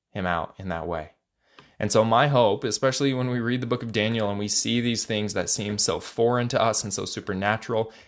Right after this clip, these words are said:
is that we would see the reality of what is up here, of the spiritual world, um, and that we would see that this should really be the default outlook of our lives,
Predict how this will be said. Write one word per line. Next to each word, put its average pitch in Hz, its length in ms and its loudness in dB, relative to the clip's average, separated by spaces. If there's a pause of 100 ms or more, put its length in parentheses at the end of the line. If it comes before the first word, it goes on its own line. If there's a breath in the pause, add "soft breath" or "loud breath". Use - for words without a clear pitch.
is 104 80 -8
that 117 160 2
we 139 120 4
would 139 180 2
see 131 220 2
the 117 140 -2
reality 104 720 0 (340)
of 104 140 -4
what 104 460 2 (360)
is 98 160 -4
up 92 200 0
here, 85 360 -6
of 101 120 -10
the 110 80 -6
spiritual 110 540 -2
world, 98 420 2 (520 soft breath)
um, 98 280 2
and 107 160 0
that 107 120 6
we 123 140 2
would 117 140 -2
see 127 240 2
that 107 200 0
this 131 160 2
should 143 220 -4
really 135 160 0
be 127 140 -2
the 117 100 -4
default 107 640 -2
outlook 104 340 2
of 98 80 -10
our 101 100 0
lives, 87 440 -2